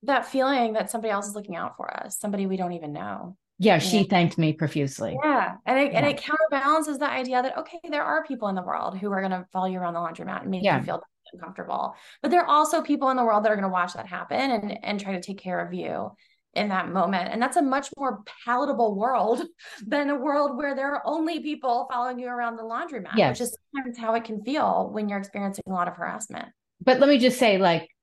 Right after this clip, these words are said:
Speaker 2: maybe this person was gonna be harmless, and I, and, and maybe he was just nervous. Maybe he was gonna ask for a dollar, you know? But I
Speaker 1: Yeah.
Speaker 2: just wanted her to be aware, like, "Hey, you are all alone in this laundromat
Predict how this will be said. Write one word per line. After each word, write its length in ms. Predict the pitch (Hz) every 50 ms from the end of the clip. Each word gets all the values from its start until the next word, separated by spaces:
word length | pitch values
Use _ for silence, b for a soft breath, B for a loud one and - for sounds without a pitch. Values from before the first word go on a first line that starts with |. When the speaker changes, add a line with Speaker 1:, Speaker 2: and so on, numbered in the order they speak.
| _ _ -
Speaker 2:
maybe 440 | 180 180 190 202 208 214 220 233 226
this 180 | 214 226 226
person 400 | - - 226 214 214 - 220 214
was 180 | 202 202 196 185
gonna 200 | - 196 196 190
be 100 | 190 208
harmless, 840 | 196 196 202 202 208 220 240 262 302 311 - - - - - - _ -
and 180 | - 208 196 190
I, 100 | 180 - -
and, 340 | 196 196 190 185 180 175 - - _ _ _ _ -
and 500 | - 185 180 180 170 170 170 170 160 - -
maybe 260 | 208 214 233 247 247
he 100 | 208 233
was 160 | 220 220 190 175
just 180 | 214 202 -
nervous. 440 | 196 196 196 190 185 214 226 220 -
Maybe 120 | 208 196 190
he 20 | 180
was 140 | 175 156
gonna 160 | 160 185 175 165
ask 260 | 156 170 180 - -
for 120 | - 175
a 60 | 165
dollar, 480 | 143 165 156 156 151 139 123 - - - _
you 120 | - 180 180
know? 300 | 170 160 165 190 214 - _ _ _ _ _ _ _ _ -
But 240 | 190 208 208 208 208
I 100 | 220 214
Speaker 1:
Yeah. 80 | 208
Speaker 2:
just 320 | - - 247 254 247 247 233
wanted 240 | 233 214 214 214 190
her 160 | 190 202 196
to 80 | 185 175
be 180 | 170 185 180
aware, 640 | 180 175 165 185 202 196 180 160 151 147 147 147 - -
like, 200 | 175 165 156 156
"Hey, 300 | - - 202 185 160 143
you 300 | 131 135 151 180 220 208
are 120 | 196 180 160
all 280 | - 165 175 180 190 208
alone 240 | 190 170 165 165
in 60 | 165 160
this 140 | 156 147 -
laundromat 580 | 175 160 160 156 151 143 135 135 135 139 -